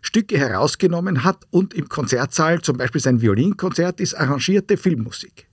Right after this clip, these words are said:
Das hat man ihm sehr, sehr vorgeworfen. Aber das geht noch viel, viel weiter. Denn die Hollywood-Komponisten haben nicht nur komponiert wie Korngold, sondern es war natürlich auch so, die haben überall Anleihen genommen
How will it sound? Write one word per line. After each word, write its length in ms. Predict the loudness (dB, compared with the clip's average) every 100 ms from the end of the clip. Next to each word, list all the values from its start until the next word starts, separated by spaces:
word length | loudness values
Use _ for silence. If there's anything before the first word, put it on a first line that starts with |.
| _
Das 120 | 0
hat 140 | 2 4
man 100 | 4
ihm 120 | 4
sehr, 380 | 2 0 2 4
sehr 140 | 4
vorgeworfen. 760 | 2 0 2 -2 -4 -10 -12 -12 -14 -2
Aber 220 | 2 4
das 160 | 2
geht 220 | 2 2 0
noch 140 | -2
viel, 300 | 2 2 4
viel 220 | 4 2
weiter. 400 | 2 0 -2 -18 -18 _ -20 -20 _ _
Denn 240 | 2 2 0
die 180 | -6 -6 0
Hollywood-Komponisten 1400 | 2 4 2 -2 -4 -2 2 4 4 0 0 2 2 -4 -2
haben 220 | 0 2
nicht 220 | 0 0
nur 100 | -2
komponiert 520 | 0 -2 2 2 0
wie 100 | -4
Korngold, 560 | -2 0 0 -2 -6 -10 -20 -18 -2
sondern 260 | 0 2
es 160 | 2 2
war 120 | 2
natürlich 380 | 2 2 0 0
auch 100 | -2
so, 260 | 2 2 2 -6 -2
die 100 | 2
haben 180 | 2 0 -2
überall 760 | 2 4 4 2 2 0 0
Anleihen 680 | 0 2 2 0 0 -2 0
genommen 760 | 0 -2 -4 -8 -2 4 4